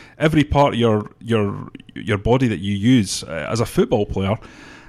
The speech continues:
And, uh, you can see absolutely why players are retiring left, right and centre, why they're putting themselves, uh, in a position where they say, "Right, mm, I'll maybe skip that game, I'll skip that game." And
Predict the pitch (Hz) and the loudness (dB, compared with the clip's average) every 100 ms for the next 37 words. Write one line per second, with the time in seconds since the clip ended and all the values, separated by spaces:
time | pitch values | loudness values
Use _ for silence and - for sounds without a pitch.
0 | - 117 127 131 131 127 123 131 139 - | -4 2 4 4 4 4 2 -2 -2 -2
1 | 214 202 - 139 135 - 127 110 113 147 | 0 0 2 2 0 0 -2 0 2 4
2 | 139 - 139 120 113 110 131 127 120 110 | 2 2 0 2 0 0 2 4 4 4
3 | 120 - 113 90 - 123 113 107 131 139 | 2 0 -2 0 0 0 2 2 4 4
4 | 123 - 85 113 107 113 110 104 - 113 | 2 -2 -2 0 0 0 0 -2 -2 0
5 | 107 90 110 110 123 - 107 98 - 107 | 2 0 0 0 -2 0 0 0 0 0
6 | 104 90 - 127 123 120 107 127 120 135 | 0 -4 -2 2 6 6 4 2 2 2
7 | - - - - 120 120 120 113 107 - | 0 -4 -4 -2 -2 0 2 2 0 -4
8 | 101 120 123 123 117 110 | -4 -2 -2 0 2 2